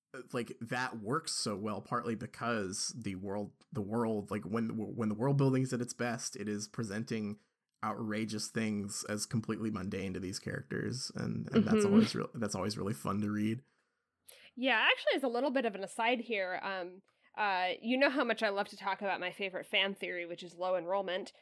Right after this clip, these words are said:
Speaker 2: The,
Speaker 1: <laughs>
Speaker 2: the, the popular theory that there is low enrollment at Hogwarts.
Speaker 1: Yeah.
Speaker 2: Um, and, uh, I mean, that's just, like,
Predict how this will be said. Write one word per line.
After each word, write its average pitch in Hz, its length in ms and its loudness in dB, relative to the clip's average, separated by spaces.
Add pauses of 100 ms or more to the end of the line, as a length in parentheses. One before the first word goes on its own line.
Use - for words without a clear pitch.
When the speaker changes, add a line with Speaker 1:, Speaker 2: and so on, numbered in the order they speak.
(260)
Speaker 2:
The, 180 340 4
Speaker 1:
<laughs> 220 160 -2
Speaker 2:
the, 240 140 4 (120)
the 247 120 4
popular 254 480 4
theory 196 380 2
that 175 140 0
there 190 180 4
is 185 100 0
low 190 200 2
enrollment 175 380 -2
at - 80 -6
Hogwarts. 185 640 0 (280)
Speaker 1:
Yeah. 208 200 4
Speaker 2:
Um, 185 320 -2 (640)
and, 311 480 4 (400)
uh, 160 320 -2
I 277 60 0
mean, 294 180 4
that's 294 220 4
just, 302 160 -2
like, 262 260 2